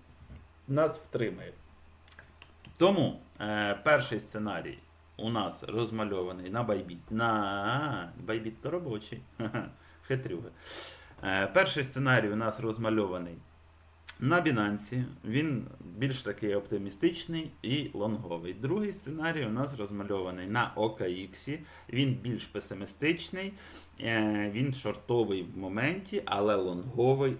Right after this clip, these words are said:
глобально. Зони вказані, звіряйтесь з тепловою картою ліквіда-,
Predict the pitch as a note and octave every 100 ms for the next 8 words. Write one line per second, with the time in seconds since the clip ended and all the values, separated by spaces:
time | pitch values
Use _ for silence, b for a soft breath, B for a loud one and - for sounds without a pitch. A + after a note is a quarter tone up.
0 | - A2 A2+ G#2+ F2 E2+ E2+ E2+ G2+ B2+
1 | B2 G#2 F#2 - D#3 F#3 F3+ E3+ D#3+ C#3+
2 | A#2 G#2+ A2 A2+ F#2 F2+ - G#2+ - F#2+
3 | F#2+ F2 F#2+ F#2 G2 G2 G2+ B2+ C3+ D3+
4 | -